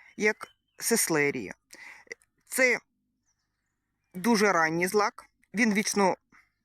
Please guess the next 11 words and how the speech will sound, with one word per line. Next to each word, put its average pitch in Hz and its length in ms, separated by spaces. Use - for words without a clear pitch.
зелений. 156 720
Вірніше, 196 480
він 190 140
такий, 185 500
я 175 180
б - 40
сказала, 180 540
з 202 520
блак-, 185 380
блакитністю 180 960
такою. 107 440